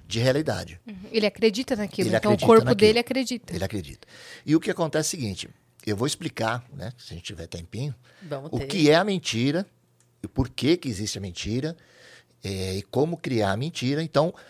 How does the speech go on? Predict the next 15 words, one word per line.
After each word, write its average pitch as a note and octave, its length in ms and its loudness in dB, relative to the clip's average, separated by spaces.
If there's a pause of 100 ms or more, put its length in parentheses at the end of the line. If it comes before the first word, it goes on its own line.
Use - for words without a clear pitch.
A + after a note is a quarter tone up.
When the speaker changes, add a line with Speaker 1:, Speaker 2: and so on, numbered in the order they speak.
(180)
Speaker 1:
eu A#2 100 0
vou C#3 80 2
explicar D3 300 -2
pra C#3+ 100 0
você C#3+ 200 -2
o - 20 -2
seguinte: B2+ 340 -4
se - 60 -8
você A#2 180 -6
pegar D3+ 340 2
um, A2+ 340 -6 (200)
um F#2+ 200 -8
ator, A2+ 440 -2 (1500)
ator, F#2+ 360 -2
tá? D#3 240 -4